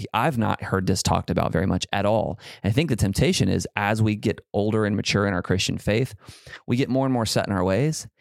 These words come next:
and it becomes obvious to us that everything should be the way we do it. That it's obvious to me that the way I do this is the only way to do it, and that God blesses it more, and that it works better, and all these other things. But we start to,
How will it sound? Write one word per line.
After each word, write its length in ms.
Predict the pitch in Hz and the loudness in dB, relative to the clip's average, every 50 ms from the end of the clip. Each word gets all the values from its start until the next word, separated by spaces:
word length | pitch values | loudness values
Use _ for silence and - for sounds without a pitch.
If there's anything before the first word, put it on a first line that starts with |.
| - - _ | -20 -10 _
and 140 | - 120 127 | -2 -2 0
it 40 | 117 | 0
becomes 300 | 135 - 151 139 117 - - | 0 0 0 0 -2 -2 -2
obvious 560 | - 123 139 123 120 113 120 104 95 98 - | 0 0 0 0 0 0 0 0 0 0 0
to 180 | - - - - | 0 0 0 2
us 360 | - 80 76 76 - - - - - - - - | 2 2 2 0 -2 -4 -4 -8 -12 -12 -6 -2
that 80 | 101 101 | 0 0
everything 400 | 104 107 113 110 107 - 110 107 | 2 2 2 0 0 0 0 0
should 220 | 98 - 104 95 | 2 2 2 2
be 140 | 85 98 98 | 2 2 2
the 100 | 92 95 | 2 2
way 180 | 90 87 85 80 | 2 2 2 2
we 140 | 80 78 73 | 2 2 2
do 160 | 80 90 69 | 2 2 2
it. 180 | 50 50 - - - _ _ _ _ _ _ _ _ _ _ _ _ _ _ _ _ _ _ _ - | 2 0 -2 -6 -12 _ _ _ _ _ _ _ _ _ _ _ _ _ _ _ _ _ _ _ 0
That 160 | 95 87 - - - - | 0 0 0 -4 -6 -6
it's 140 | 107 - | -6 -2
obvious 420 | - - 120 127 131 139 127 - - | 0 0 0 0 2 0 0 0 0
to 100 | - 110 | 0 0
me 120 | 104 104 | 2 2
that 100 | 101 95 | 2 2
the 80 | 87 95 | 0 0
way 140 | 95 98 101 | 0 2 2
I 100 | 107 110 | 2 2
do 140 | 113 117 | 2 2
this 340 | 104 104 95 101 101 - - - | 2 2 2 0 0 -2 -4 -2
is 160 | 110 104 95 90 | 0 0 2 2
the 100 | 104 101 | 2 2
only 180 | 101 98 95 | 2 2 2
way 140 | 92 92 92 | 2 2 2
to 80 | 90 90 | 2 2
do 220 | 90 104 98 95 | 2 2 2 2
it, 80 | 80 - | 2 2
and 100 | 98 98 | 0 0
that 100 | 82 76 | 0 0
God 180 | - 95 95 98 | 0 0 0 2
blesses 360 | 87 92 95 101 - 92 87 | 2 0 0 0 0 0 0
it 100 | 92 - | 0 0
more, 240 | 71 71 - - - | 0 0 0 -2 0
and 80 | - 98 | 0 0
that 80 | 101 98 | 0 0
it 100 | - - | 0 0
works 240 | 107 101 92 - | 0 -2 -2 -2
better, 300 | - - 71 67 50 50 | -2 0 0 2 2 0
and 160 | - - 82 80 | -2 -2 -2 0
all 180 | 95 107 113 | 0 0 0
these 200 | 107 113 110 104 | 0 -2 -2 0
other 160 | 107 104 101 | 0 0 0
things. 360 | 92 - 113 104 82 - 95 - - - - - _ | 0 0 -2 -2 -2 -2 -4 -6 -8 -12 -18 -8 _
But 80 | - 113 | -2 0
we 120 | 120 120 | 0 0
start 280 | 113 - - 143 143 - | 0 0 0 0 0 0
to, 100 | - | -2